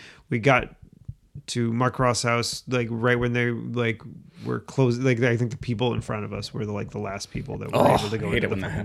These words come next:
Speaker 2: happens.
Speaker 1: tour. And so we didn't go on the tour there 'cause the next one wasn't for, like, an hour or two or
Speaker 2: Yeah,
Speaker 1: something
Speaker 2: okay.
Speaker 1: like, or
Speaker 2: Yeah.
Speaker 1: something ridiculous, or it was the next day. I wasn't sure.
Speaker 2: Right.
Speaker 1: Um, so we ended up going to the tour of the Ross Castle, which was,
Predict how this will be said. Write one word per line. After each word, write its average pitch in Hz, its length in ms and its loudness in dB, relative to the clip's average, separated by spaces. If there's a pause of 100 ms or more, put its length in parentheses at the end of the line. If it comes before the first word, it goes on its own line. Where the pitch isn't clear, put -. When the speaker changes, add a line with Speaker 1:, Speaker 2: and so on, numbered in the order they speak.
(100)
Speaker 2:
happens. - 120 -6
Speaker 1:
tour. 101 160 -6 (560)
And 123 140 4
so 123 240 8
we 120 180 6
didn't 165 200 10
go 170 160 12
on 165 100 10
the 131 60 2
tour 143 200 12
there 123 160 8
'cause 120 120 2
the 127 100 2
next 123 240 0
one 117 180 -2
wasn't 113 480 -6
for, 104 360 -6
like, 101 240 -6
an 101 240 -8
hour 101 520 -6
or 110 100 -4
two 98 280 -6
or - 60 -4
Speaker 2:
Yeah, 85 80 0
Speaker 1:
something 82 200 -2
Speaker 2:
okay. 78 100 -4
Speaker 1:
like, - 160 -6
or - 80 -2
Speaker 2:
Yeah. 110 60 -2
Speaker 1:
something 127 340 0
ridiculous, 127 380 4
or 165 140 12
it 139 100 8
was 143 200 8
the 131 100 4
next 117 260 4
day. 104 180 -2
I 101 80 -4
wasn't 107 280 -2
sure. 98 240 -4 (260)
Speaker 2:
Right. 82 240 -2 (160)
Speaker 1:
Um, 117 560 4
so - 180 6
we 131 240 10
ended 135 260 8
up 117 100 6
going 120 200 6
to 117 60 4
the 113 160 4
tour 123 260 6
of 113 80 4
the 110 120 -2 (120)
Ross 113 300 0
Castle, 185 540 8
which 123 180 0
was, 127 320 2